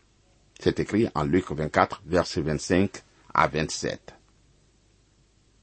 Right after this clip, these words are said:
Tu vois, à ces deux disciples,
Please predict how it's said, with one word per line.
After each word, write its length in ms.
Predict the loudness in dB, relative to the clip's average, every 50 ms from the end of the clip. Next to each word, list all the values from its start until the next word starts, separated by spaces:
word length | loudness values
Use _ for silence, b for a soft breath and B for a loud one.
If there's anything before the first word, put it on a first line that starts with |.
| _ _ _ _ _ _ _ _ _ _ _ _ _ _ _ _ _ _ _ _ _ _ _ _ _ _ _ _ 2
Tu 100 | 4 6
vois, 360 | 8 10 10 8 8 4 -2 4
à 140 | 4 6 6
ces 220 | 6 6 4 4
deux 200 | 6 6 6 6
disciples, 600 | 6 4 -2 -2 0 0 -2 -2 -2 -6 -8 -8